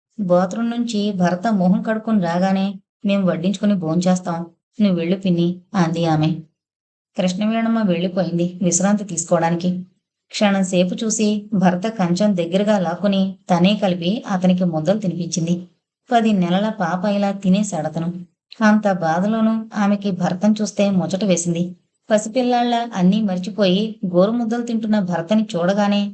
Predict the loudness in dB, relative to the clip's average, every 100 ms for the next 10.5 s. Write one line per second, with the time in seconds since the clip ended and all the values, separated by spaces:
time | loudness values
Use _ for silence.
0 | -4 0 0 2 0 2 0 0 -2 0
1 | 2 0 -2 -4 -2 0 0 2 2 0
2 | -10 _ _ _ _ _ _ 0 2 2
3 | 0 2 2 2 0 -2 -6 -2 2 2
4 | 0 0 0 0 0 -2 2 0 0 0
5 | 0 0 -2 0 2 2 0 0 2 2
6 | 0 0 -2 -4 -14 _ _ _ _ _
7 | -2 2 2 2 -2 -2 -4 -6 -2 0
8 | 2 2 0 -4 -6 0 2 4 2 2
9 | 0 0 0 -2 -2 -4 -4 -2 -2 0
10 | 2 4 4 2